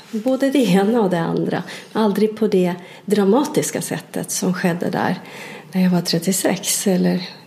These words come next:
och lite senare. Men, eh, jag kommer ihåg när jag skrev min bok. Den var färdig tvåtusenfjorton. Hade jag varit på en, eh, pilgrimsresa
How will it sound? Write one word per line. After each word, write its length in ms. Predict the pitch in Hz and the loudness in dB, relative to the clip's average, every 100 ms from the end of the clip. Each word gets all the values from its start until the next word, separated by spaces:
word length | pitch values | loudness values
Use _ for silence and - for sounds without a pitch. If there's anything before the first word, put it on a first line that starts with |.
| - | -8
och 200 | - 180 | 0 0
lite 240 | 180 175 175 | 2 0 0
senare. 500 | - 165 165 175 180 - - - - - - - - - - | 2 2 2 0 0 -4 -18 -20 -20 -20 -20 -14 -10 -6 2
Men, 480 | 185 185 170 175 | 4 4 4 2
eh, 380 | 175 180 180 - 104 - - - - - | 0 0 -2 -2 -2 -4 -8 -18 -20 -6
jag 100 | 214 | -6
kommer 200 | - 269 | 0 2
ihåg 280 | 226 240 277 | 2 2 2
när 140 | 214 190 | 2 2
jag 180 | 180 180 - - - - - - - | 2 0 -4 -12 -20 -20 -20 -20 -16
skrev 760 | - - - - 196 185 180 185 | -8 -6 -2 2 2 2 2 2
min 320 | 190 208 214 | 2 2 0
bok. 580 | 311 196 196 - - - - - | 0 -2 -4 -12 -14 -16 -20 -6
Den 240 | 196 - | 0 0
var 120 | 190 | 0
färdig 680 | 185 - - 92 - 175 180 | -2 -6 -2 0 0 -2 -4
tvåtusenfjorton. 1040 | - 185 196 190 185 - 214 214 - 185 208 - - - - - - | -4 -4 -2 -2 -4 -4 -6 -6 -8 -6 -6 -12 -14 -14 -14 -18 -20
Hade 320 | - 196 185 | -2 0 2
jag 200 | 196 180 | 4 4
varit 640 | 180 185 185 175 180 180 - | 4 4 4 2 0 -2 -10
på 240 | - 165 - | -6 -4 -2
en, 380 | 170 170 165 | -2 0 0
eh, 540 | 170 170 156 143 147 160 165 | 0 0 -2 -4 -6 -8 -4
pilgrimsresa 1040 | 220 208 202 208 196 - 202 190 185 190 | 0 2 4 4 4 2 0 0 0 -2